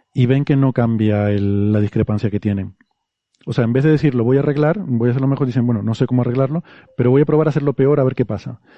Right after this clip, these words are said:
Y concluyen que no cambia mucho la cosa, lo cual te da a entender que no va por ahí el tema. O sea, que no es un parámetro que influya en cuánto se acumulan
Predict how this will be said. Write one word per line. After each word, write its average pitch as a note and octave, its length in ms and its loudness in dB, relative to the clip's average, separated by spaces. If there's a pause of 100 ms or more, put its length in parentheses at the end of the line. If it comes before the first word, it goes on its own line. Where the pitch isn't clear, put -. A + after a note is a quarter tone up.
(360)
Y B2+ 100 0
concluyen C#3 420 2
que C3+ 120 2
no B2+ 140 2
cambia B2 280 2
mucho B2+ 220 0
la C3 80 2
cosa, C#3 320 -2 (440)
lo B2 180 0
cual D3 260 2
te B2+ 220 0
da C3 120 2
a C#3 40 2
entender D3 500 0
que B2 240 2
no B2+ 220 2
va C3+ 100 2
por B2 180 0
ahí B2 120 4
el A2 100 0
tema. G2+ 320 -2
O A#2+ 40 -14
sea, G#2+ 180 -2
que G#2+ 180 -2
no A#2 280 2
es C3 100 2
un C3+ 280 2
parámetro C3 520 0
que C3 80 0
influya C3 580 0 (400)
en A2+ 200 -2
cuánto B2+ 380 0
se C3+ 120 -2
acumulan B2 640 2